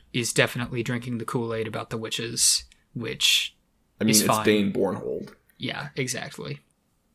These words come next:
Speaker 1: Yes, I don't remember if you mentioned this part, but Elaine, uh, after she says, "Hey, I'm the princess," the captain's like,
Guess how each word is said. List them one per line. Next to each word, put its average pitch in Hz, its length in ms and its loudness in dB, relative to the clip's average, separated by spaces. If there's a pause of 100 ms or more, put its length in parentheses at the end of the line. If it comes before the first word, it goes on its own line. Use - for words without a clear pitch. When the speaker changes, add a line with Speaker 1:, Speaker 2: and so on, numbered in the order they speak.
(240)
Speaker 1:
Yes, - 380 2
I 151 80 8
don't 160 140 8
remember 143 300 8
if 131 140 2
you 139 60 6
mentioned 127 320 2
this - 180 0
part, 117 360 2
but 120 400 2
Elaine, 117 800 -2 (240)
uh, 120 360 -6 (420)
after 131 340 4
she - 200 6
says, 117 540 6
"Hey, 123 200 4
I'm 113 100 0
the 117 80 -2
princess," 117 640 2
the 147 140 -2
captain's 123 480 0
like, 123 400 -8